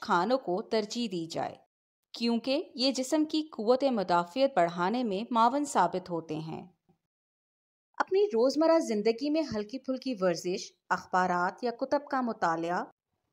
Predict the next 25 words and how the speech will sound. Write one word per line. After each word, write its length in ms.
अपनी 280
दिलचस्पी 840
और 140
मशागिल 520
को 180
मद्देनज़र 680
रखते 320
हुए 340
मुस्बत 280
सरगर्मियों 640
को 200
अपनी 260
ज़िंदगी 440
में 120
शामिल 400
किया 300
जाए। 400
पॉजिटिव 460
सेल्फ 560
टॉक 440
यानी 500
मुस्बत 460
खुद 220
कलामी 600
आपके 360